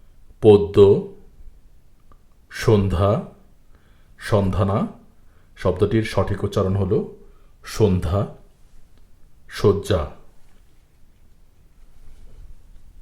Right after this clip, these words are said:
তথ্য, তথ্য না, তথ্য। বন্ধা,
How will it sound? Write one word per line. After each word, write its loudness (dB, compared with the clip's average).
তথ্য, 0
তথ্য 4
না, -4
তথ্য। 2
বন্ধা, 4